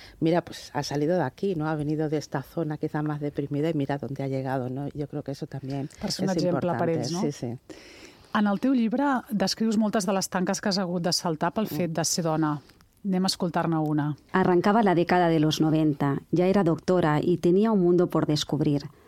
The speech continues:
Speaker 3: Decidí marcharme al extranjero para hacer un postdoctorado en el Instituto de Nanotecnología mesa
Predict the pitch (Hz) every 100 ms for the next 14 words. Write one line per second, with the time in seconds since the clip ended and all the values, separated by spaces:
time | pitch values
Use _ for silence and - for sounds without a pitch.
0 | - - 180 175 202 233 240 208 180 185
1 | 170 165 - 160 151 180 185 190 165 160
2 | 160 180 180 165 156 151 - 165 170 180
3 | 196 - 175 165 160 160 - 165 190 208
4 | 185 165 156 156 160 160 160 151 - 180
5 | 160 160 175 170 - 165